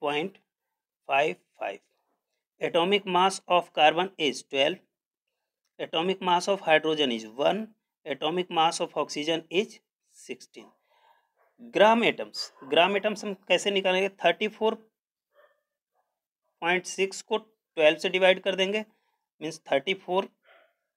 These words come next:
point six divided by twelve, what we get here? two point eight eight। अगर इसको डिवाइड करें, थ्री पॉइंट एट फ़ाइव divided by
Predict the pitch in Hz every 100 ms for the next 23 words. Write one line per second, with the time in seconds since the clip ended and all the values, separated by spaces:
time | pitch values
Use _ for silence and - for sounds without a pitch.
0 | _ _ 156 151 165 - - 196 190 143
1 | 131 135 131 147 180 175 165 151 156 151
2 | 226 - _ _ _ _ _ 131 143 202
3 | 214 202 190 185 196 269 _ _ _ _
4 | _ _ _ 196 226 233 - 165 156 190
5 | - _ 139 135 - - 156 - - _
6 | _ _ _ _ _ _ _ _ _ _
7 | _ _ _ _ _ - 156 180 - 151
8 | - 208 208 208 208 208 202 202 _ _
9 | _ - 175 208 214 - 156 160 175 _
10 | 165 190 190 - 147 143 190 - _ _
11 | 143 135 139 139 165 160 156